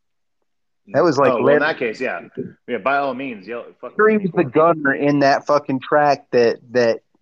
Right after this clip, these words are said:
Speaker 1: negligent discharged the twenty-five.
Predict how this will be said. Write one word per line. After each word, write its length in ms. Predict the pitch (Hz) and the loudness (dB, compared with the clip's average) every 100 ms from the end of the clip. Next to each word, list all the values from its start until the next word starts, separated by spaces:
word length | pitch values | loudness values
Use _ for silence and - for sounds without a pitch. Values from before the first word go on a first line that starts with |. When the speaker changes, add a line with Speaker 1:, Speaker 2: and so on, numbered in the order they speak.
| _ | _
Speaker 1:
negligent 680 | 151 147 156 139 139 139 139 | -4 0 2 2 -2 0 -2
discharged 580 | 135 143 - 143 135 127 | 0 -2 0 0 2 0
the 60 | 123 | -6
twenty-five. 840 | - 139 123 - 139 123 117 110 | -2 -2 -2 -2 0 2 0 -2